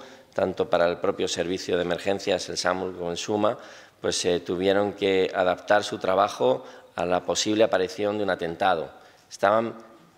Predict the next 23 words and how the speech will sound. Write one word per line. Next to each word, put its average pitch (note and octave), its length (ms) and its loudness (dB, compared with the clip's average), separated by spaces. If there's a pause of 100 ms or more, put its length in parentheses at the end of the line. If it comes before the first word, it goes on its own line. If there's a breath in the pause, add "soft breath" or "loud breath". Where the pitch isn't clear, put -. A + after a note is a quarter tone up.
(120)
expectantes A2 1120 0
y F#2+ 80 -8
permanentemente G2 880 0
pendientes F2+ 720 0 (220 loud breath)
de F#2 120 -2
que G2 80 0
esto G2+ 280 0
pudiera F#2 280 2
ocurrir A#2 760 0
y, - 80 -8
por E2 180 -4
supuesto, F#2 600 -2
pues, - 160 -10
se - 140 -6
fue - 200 2
avanzando G2 680 0 (260 loud breath)
en F#2+ 140 -4
el F2+ 100 -2
manejo F#2 460 0
de F#2 100 2
estos, F#2+ 580 -2
eh, D#2+ 600 0
incidentes G#2 800 0